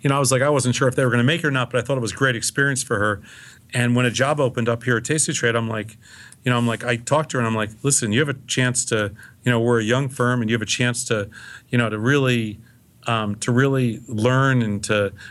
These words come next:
learn stuff you might never have done before. And I would love, you know, it would be a dad's dream come true to have an opportunity to, you know,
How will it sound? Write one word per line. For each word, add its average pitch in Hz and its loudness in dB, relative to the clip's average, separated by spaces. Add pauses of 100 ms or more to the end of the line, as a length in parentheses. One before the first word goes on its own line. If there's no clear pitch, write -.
(120)
learn 127 4
stuff - 0
you 120 0
might 123 0
never 120 0
have - -10
done 117 0
before. 127 0
And 113 -2
I 117 -2
would 120 0
love, 131 0
you 135 2
know, 113 0 (460)
it 131 -2
would 113 0
be 131 4
a 117 2
dad's 127 -2
dream 135 0
come 117 -2
true 147 0
to 113 0 (640)
have 131 -2
an 123 2
opportunity 127 -4
to, 113 -2 (480)
you 131 0
know, 113 0